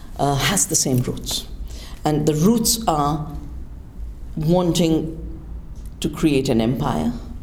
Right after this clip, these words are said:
wanting to dominate, experiencing power as domination, and in its final expression, um, power as extermination. Mussolini said very clearly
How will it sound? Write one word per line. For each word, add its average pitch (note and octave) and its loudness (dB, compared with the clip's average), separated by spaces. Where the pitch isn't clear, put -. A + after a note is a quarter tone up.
wanting D#3 2
to B2 -2
dominate, F#3 2
experiencing F3+ 4
power D#3+ 4
as C3 4
domination, F3+ 2
and D#3+ 2
in F3 2
its D#3+ 2
final E3+ 2
expression, - -2
um, A#2 0
power D3 4
as A2 4
extermination. C#3+ 2
Mussolini E3 4
said D3 2
very D3+ 4
clearly - 0